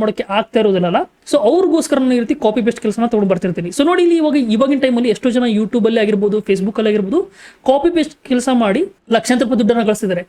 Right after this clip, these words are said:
So ನೋಡಿ, ಎಷ್ಟು ಜನರದು Facebook ಯಾರು ಕಾಪಿ ಪೇಸ್ಟ್ ಕೆಲಸ ಮಾಡ್ತಾರಲ್ಲ, ಫೇ-, YouTube ಅಲ್ಲಿ ಆಗಿರ್ಬೋದು, Facebook ಅಲ್ಲಿ ಆಗಿರ್ಬೋದು, YouTube ಅಲ್ಲಿ ಅವ್ರ ಚಾನೆಲ್ ಕೂಡ ಡಿಲೀಟ್ ಆಗಿದೆ, but ಆದ್ರೂ ಕೂಡ ಅವ್ರು ಮತ್ತೆ ಒಂದು ಹೊಸ ಚಾನೆಲ್ನ ಕ್ರಿಯೇಟ್ ಮಾಡಿ ಅವ್ರು ವರ್ಕ್ ಮಾಡ್ತಾರೆ. ಯಾಕಂದ್ರೆ ಅದ್ರ ಬೇಗ ಬೇಗ ವೈರಲ್ ಆಗುತ್ತೆ, ಆ ರೀತಿ ಕಂಟೆಂಟ್ ಮೇಲೆ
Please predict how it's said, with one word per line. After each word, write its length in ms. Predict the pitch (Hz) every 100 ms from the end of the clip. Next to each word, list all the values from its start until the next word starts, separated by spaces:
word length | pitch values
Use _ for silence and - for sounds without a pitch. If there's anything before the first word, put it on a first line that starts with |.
| - -
So 60 | 277
ನೋಡಿ, 100 | 330 226
ಎಷ್ಟು 120 | - 277
ಜನರದು 260 | 254 254 262 262
Facebook 280 | 220 - 233 214
ಯಾರು 100 | 233 220
ಕಾಪಿ 120 | 214 233
ಪೇಸ್ಟ್ 140 | -
ಕೆಲಸ 120 | 233 240
ಮಾಡ್ತಾರಲ್ಲ, 300 | 226 208 196 202
ಫೇ-, 160 | 202 190 190
YouTube 260 | 190 269 233
ಅಲ್ಲಿ 120 | 226 214
ಆಗಿರ್ಬೋದು, 280 | 214 202 220
Facebook 260 | 214 196 220
ಅಲ್ಲಿ 100 | 226 208
ಆಗಿರ್ಬೋದು, 280 | 208 196 277 220
YouTube 260 | 240 277
ಅಲ್ಲಿ 120 | 262 254
ಅವ್ರ 80 | 240
ಚಾನೆಲ್ 180 | 214 226 233
ಕೂಡ 80 | 233 208
ಡಿಲೀಟ್ 200 | 233 226
ಆಗಿದೆ, 160 | 220 330 - - -
but 100 | 262 277
ಆದ್ರೂ 160 | 339 330
ಕೂಡ 60 | 302
ಅವ್ರು 100 | 294 269
ಮತ್ತೆ 160 | 269 302
ಒಂದು 100 | 262
ಹೊಸ 80 | 226 254 254 240
ಚಾನೆಲ್ನ 220 | 240 247 240
ಕ್ರಿಯೇಟ್ 200 | 233 233
ಮಾಡಿ 100 | 240
ಅವ್ರು 80 | 247 214
ವರ್ಕ್ 180 | 214 208 196
ಮಾಡ್ತಾರೆ. 240 | 175 175 - -
ಯಾಕಂದ್ರೆ 240 | 254 294 302
ಅದ್ರ 140 | 349 247 196
ಬೇಗ 120 | 262 269
ಬೇಗ 100 | 269 262
ವೈರಲ್ 220 | 196 240 254
ಆಗುತ್ತೆ, 200 | 240 190 208
ಆ 40 | 220
ರೀತಿ 120 | 220 -
ಕಂಟೆಂಟ್ 240 | 220 262
ಮೇಲೆ 100 | 254